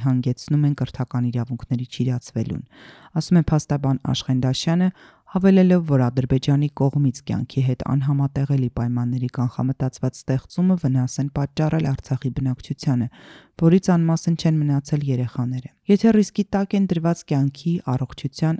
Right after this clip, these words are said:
ազատ տեղաշարժման իրավունքները, ակնհայտ է, որ նման պայմաններում անհնար է իրացնել նաև կրթվելու իրավունքը։ Փաստաբանը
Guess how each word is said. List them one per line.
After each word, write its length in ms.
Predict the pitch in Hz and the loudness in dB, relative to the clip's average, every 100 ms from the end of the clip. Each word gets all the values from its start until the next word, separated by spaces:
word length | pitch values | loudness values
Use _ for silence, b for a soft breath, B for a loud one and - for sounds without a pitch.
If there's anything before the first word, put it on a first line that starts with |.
| - | -2
ազատ 240 | 151 175 - | 0 -2 -2
տեղաշարժման 720 | 151 135 135 - 135 143 147 139 | -2 -2 -2 -2 -4 -2 -2 -2
իրավունքները, 680 | 127 127 131 131 - 185 190 B B B B | -2 -4 -4 -6 -2 0 -2 B B B B
ակնհայտ 600 | 208 - 214 175 143 135 | -2 2 2 2 0 0
է, 60 | 123 | -2
որ 140 | 127 135 | 0 0
նման 220 | 143 170 175 | 0 0 0
պայմաններում 600 | 175 170 170 170 170 - 165 | 0 2 2 0 0 -2 0
անհնար 460 | 165 170 165 139 | 0 2 2 0
է 60 | 120 117 | 0 -2
իրացնել 480 | 113 110 - 143 139 | -4 -6 -4 -2 0
նաև 260 | 131 123 - | -2 -4 -6
կրթվելու 460 | 123 - 151 143 135 | -10 -6 -4 -2 -2
իրավունքը։ 580 | 123 120 - 127 - - - - | -4 -8 -10 -12 -14 -18 -16 -4
Փաստաբանը 500 | 190 - 202 220 | -2 2 4 6